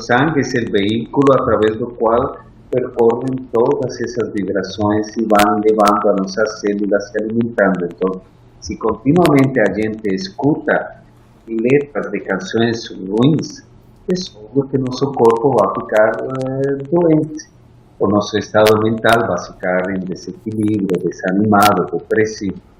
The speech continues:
Mas si encontramos palabras constructivas, vamos a ficar sabios, vamos a crecer también en una visión más constructiva,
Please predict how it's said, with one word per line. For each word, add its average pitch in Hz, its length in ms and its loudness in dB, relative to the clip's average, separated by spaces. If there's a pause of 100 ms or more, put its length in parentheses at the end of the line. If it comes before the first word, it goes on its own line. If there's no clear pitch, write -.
(340)
Mas 95 160 -4
si 101 80 -10
encontramos - 640 -2
palabras 123 520 4
constructivas, 110 840 -2
vamos 95 280 -2 (120)
a 95 120 0
ficar 95 380 0
sabios, 107 840 -2
vamos 90 340 -6
a 92 60 -6
crecer 95 480 -4
también 98 440 2 (560)
en 98 180 2
una 104 200 6
visión 104 480 2 (140)
más 101 300 4
constructiva, 107 1040 -2